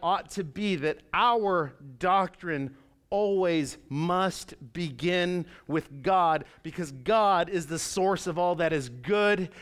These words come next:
He is the source of all that is moral. He is perfectly righteous and altogether pure. Our doctrine must begin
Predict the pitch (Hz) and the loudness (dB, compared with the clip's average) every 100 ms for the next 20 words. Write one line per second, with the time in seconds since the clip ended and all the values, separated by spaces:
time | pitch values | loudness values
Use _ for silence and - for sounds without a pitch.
0 | - - 196 170 160 - - 185 180 170 | -16 -2 0 0 -2 -8 -2 -2 0 -4
1 | 127 170 180 175 160 147 165 175 196 208 | -4 -2 0 2 0 0 0 2 2 4
2 | 208 202 - - - 190 190 151 - - | 2 2 -2 -20 -8 -2 -2 -2 -10 -2
3 | 202 - 190 175 175 151 180 190 - 196 | -2 -2 -6 -2 -2 0 2 2 0 -2
4 | 185 - - - 160 170 170 185 - 180 | -4 -4 -18 -8 -6 -2 0 0 -2 -2
5 | 180 175 165 - - - 165 151 110 - | -2 -2 -4 -8 -16 -10 -8 -6 -10 -20
6 | _ _ _ _ _ _ _ _ _ _ | _ _ _ _ _ _ _ _ _ _
7 | _ _ _ - 175 143 131 185 190 180 | _ _ _ -2 -2 -2 -2 2 2 0
8 | 190 175 170 151 156 165 180 185 - - | -6 -6 -6 -10 -6 0 2 0 -2 -14
9 | 175 143 175 143 117 170 156 147 143 | -18 -10 -10 -8 -2 0 2 0 -4